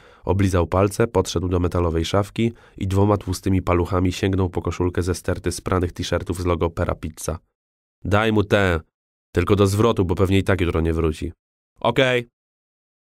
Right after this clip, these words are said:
Robert wszedł do szatni, gdy w pół zgięty Nowy próbował naciągnąć na stopę czarną skarpetkę.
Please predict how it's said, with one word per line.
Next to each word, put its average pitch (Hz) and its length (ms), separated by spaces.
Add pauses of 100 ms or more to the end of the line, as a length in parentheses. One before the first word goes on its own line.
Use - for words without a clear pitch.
(140)
Robert 110 460
wszedł 101 400
do 92 120
szatni, 101 380
gdy 87 300
w - 100
pół 104 220
zgięty 90 400
Nowy 98 340
próbował 90 540
naciągnąć 95 520
na 92 80
stopę 90 280
czarną 90 320
skarpetkę. 82 580